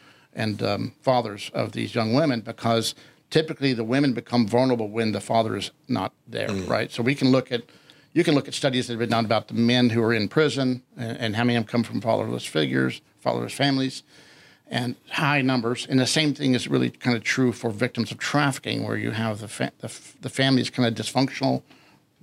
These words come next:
Speaker 1: not there. The, the dad, the father is not plugged in, not paying attention. And so this young woman, or even this young man, are s-, hoping for and looking for that. And, and so you, there have this,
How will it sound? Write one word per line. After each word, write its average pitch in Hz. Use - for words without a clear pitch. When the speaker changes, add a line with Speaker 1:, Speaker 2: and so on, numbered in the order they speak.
Speaker 1:
not 127
there. 113
The, 139
the 127
dad, 123
the 117
father 120
is 107
not 123
plugged 120
in, 113
not 113
paying 120
attention. 110
And 117
so 113
this 127
young 120
woman, 120
or 127
even 147
this 131
young 135
man, 139
are 123
s-, -
hoping 139
for 117
and 113
looking 139
for 107
that. 101
And, 117
and 120
so 120
you, 117
there 127
have 127
this, 120